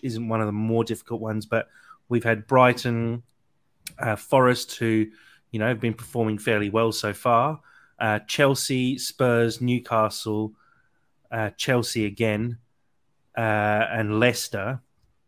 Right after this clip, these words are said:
That's the sort of January, February that we've had. They're, they're pretty tough results, a-, and we've got a very tough, uh, March ahead where we do have to play Brentford, Arsenal, and Liverpool. If you look at the table there,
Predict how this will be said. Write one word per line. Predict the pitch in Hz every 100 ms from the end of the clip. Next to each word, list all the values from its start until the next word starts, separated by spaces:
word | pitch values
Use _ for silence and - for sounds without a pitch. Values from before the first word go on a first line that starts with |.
| _ _ _ _ _ - -
That's | 131 127 - -
the | 123 113
sort | 110 127
of | 113
January, | 110 120 113 107
February | 104 123 113 117 110
that | 101
we've | 107
had. | - 135 95 107 - _ _ _ _ _
They're, | 127 175 175
they're | 196 202 -
pretty | - 240
tough | - 180 -
results, | 127 123 143 95 - - -
a-, | 147 143 151
and | 143
we've | 147 139
got | 202
a |
very | 135 151 170 160
tough, | - 143 127 - - _ _ _ _ _
uh, | 123 113
March | 113 131 131 131 127
ahead | 107 120
where | 117
we | 117
do | 113 127 120 123
have | 135 127
to | -
play | - 117
Brentford, | 110 127 120 120
Arsenal, | 110 107 - 117
and | 107 110
Liverpool. | 123 120 104 95 - _ _ _ _ _ _ _ -
If | 131
you |
look | 123
at | 143
the | 110
table | - 117 110 104
there, | 104 107